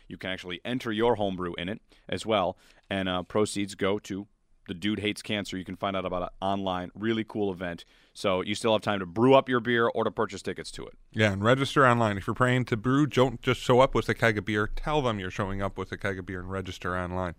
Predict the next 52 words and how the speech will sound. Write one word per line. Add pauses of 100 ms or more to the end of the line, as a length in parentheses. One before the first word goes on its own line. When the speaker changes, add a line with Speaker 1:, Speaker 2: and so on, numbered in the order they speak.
(180)
Speaker 1:
Very
good. (340)
All
right,
so
you
can
do
that, (280)
um,
at
the
store.
Meanwhile, (500)
hop
rhizomes
are
starting
to
get
cones. (120)
Speaker 2:
Yeah, (220)
so
I've
been
looking
at
mine.
The
ones
at
the
store
aren't
yet.
Those
are
first-year
rhizomes,
and
we
don't
even
know
if
we're
gonna
get
a
flower
this
year.